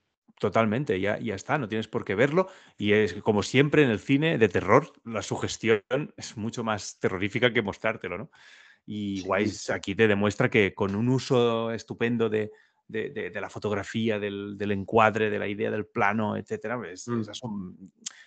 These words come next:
Speaker 1: te, te monta una escena que, que te, se te queda en la, en la, en la retina, ¿no? Entonces, eh, esa es una de las escenas, ah, clave para mí de la película, una de las que, porque cruza la línea, ¿no? El personaje,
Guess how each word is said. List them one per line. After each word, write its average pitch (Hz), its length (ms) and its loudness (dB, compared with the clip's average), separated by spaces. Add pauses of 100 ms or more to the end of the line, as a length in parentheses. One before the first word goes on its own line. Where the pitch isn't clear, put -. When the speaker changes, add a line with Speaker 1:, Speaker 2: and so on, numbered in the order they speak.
(120)
Speaker 1:
te, 123 120 -2 (120)
te 120 100 4
monta 127 300 4
una 151 120 4
escena 139 360 0
que, 110 280 0 (380)
que 117 120 0
te, - 140 -8
se 113 140 -4
te 107 140 -4
queda 165 240 8
en 113 80 6
la, 101 60 6
en 107 300 0
la, 104 160 -2
en 107 100 0
la 104 100 2
retina, 92 400 -4
¿no? 185 160 -6
Entonces, 117 440 -12
eh, - 300 -18 (220)
esa 107 160 -8
es 117 80 -8
una 147 120 4
de 127 80 4
las 104 180 2
escenas, 101 540 -6
ah, - 300 -8 (680)
clave 120 440 4
para 98 220 2
mí 117 120 0
de 110 80 2
la 104 120 0
película, 123 320 -2
una 110 120 -2
de 117 80 0
las 113 160 -2
que, 110 140 -4
porque 104 280 -6
cruza 147 300 -2
la 107 100 2
línea, 117 300 -2
¿no? 127 140 -4
El 107 100 -6
personaje, 101 540 -10